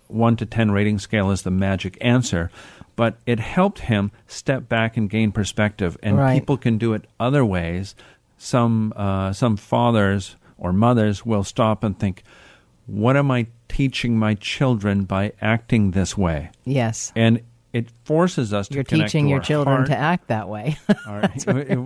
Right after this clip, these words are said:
Speaker 1: forces us to connect to our heart, our intelligence, the big picture, and then we act with more wisdom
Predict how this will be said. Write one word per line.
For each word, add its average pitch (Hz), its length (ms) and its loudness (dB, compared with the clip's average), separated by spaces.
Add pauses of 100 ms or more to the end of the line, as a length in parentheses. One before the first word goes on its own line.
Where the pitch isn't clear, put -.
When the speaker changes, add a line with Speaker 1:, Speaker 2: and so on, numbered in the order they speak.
(120)
Speaker 1:
forces 160 420 0
us 135 120 0
to - 100 -8
connect 117 320 -2
to 113 80 -4
our 95 100 -2
heart, 147 520 0
our 92 140 -8
intelligence, 123 840 0
the 107 120 -8
big 101 300 -4
picture, 110 460 0 (480)
and 120 160 0
then 147 160 2
we 143 160 0
act 139 420 -2 (320)
with 113 280 -2
more 117 280 2
wisdom 107 520 0